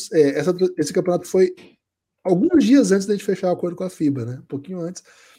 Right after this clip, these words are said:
a gente teria visto ele em ação, mas tudo bem, não vamos ficar chateados por causa disso, né? É, ou seja, é um cara que, que já chama atenção, já tem um tempo, já,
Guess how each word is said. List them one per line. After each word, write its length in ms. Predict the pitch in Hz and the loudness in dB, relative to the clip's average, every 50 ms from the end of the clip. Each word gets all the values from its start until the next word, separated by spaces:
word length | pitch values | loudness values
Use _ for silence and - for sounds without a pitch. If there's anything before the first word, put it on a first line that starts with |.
| _ _ _ | _ _ _
a 40 | - | -12
gente 160 | 170 151 - | -12 -10 -4
teria 240 | - 165 160 165 165 | -2 0 0 0 0
visto 320 | 151 143 139 139 139 - | 2 2 2 2 0 -4
ele 120 | 123 120 123 | -6 -6 -4
em 100 | 123 123 | -4 -6
ação, 420 | 127 123 - - 131 135 147 277 _ _ _ _ _ _ _ _ - | -6 -8 -8 -10 -10 -10 -10 -12 _ _ _ _ _ _ _ _ -10
mas 180 | 160 143 135 | -10 -10 -8
tudo 160 | - 143 131 | -8 -8 -8
bem, 360 | 131 123 120 147 185 170 139 _ - | -6 -6 -6 -6 -8 -12 -16 _ -18
não 260 | 131 127 139 120 113 | -20 -16 -12 -8 -6
vamos 160 | 117 117 113 | -6 -6 -8
ficar 140 | - - 117 | -8 -10 -12
chateados 440 | - - 117 113 - 120 113 117 - | -8 -8 -10 -8 -6 -8 -8 -8 -10
por 60 | - | -8
causa 200 | - 123 120 117 | -6 -6 -4 -4
disso, 320 | 110 127 180 180 - - | -4 -4 -6 -6 -6 -8
né? 120 | 143 - - - - - - - _ _ _ _ _ _ | -8 -8 -8 -10 -20 -20 -20 -20 _ _ _ _ _ _
É, 420 | - 143 127 127 127 123 123 120 127 - | -2 0 2 2 2 2 0 0 2 2
ou 100 | 175 180 | 2 2
seja, 300 | - - 139 117 123 127 | 6 6 6 6 6 0
é 20 | |
um 60 | 131 | -2
cara 260 | 127 - 131 127 135 | 0 0 0 0 0
que, 580 | 139 - - 170 151 131 113 107 104 117 123 - _ _ _ _ _ _ | -2 -2 -4 -2 -2 0 -2 -2 -6 -8 -16 -18 _ _ _ _ _ _
que 100 | - 127 | -10 -8
já 200 | 120 - 127 123 | -6 -2 -2 -2
chama 380 | - - - - 139 175 196 170 | -2 -2 0 0 0 0 0 -2
atenção, 440 | - - 123 120 117 - 120 110 | -4 -2 -4 -2 -2 -4 -6 -6
já 100 | 107 117 | -6 -6
tem 160 | 110 - 120 110 | -8 -6 -6 -8
um 80 | 143 | -8
tempo, 520 | 139 - 123 113 117 135 147 139 123 120 98 | -4 -2 0 0 0 0 -2 -4 -6 -8 -10
já, 300 | 113 110 107 104 123 | -10 -10 -12 -12 -16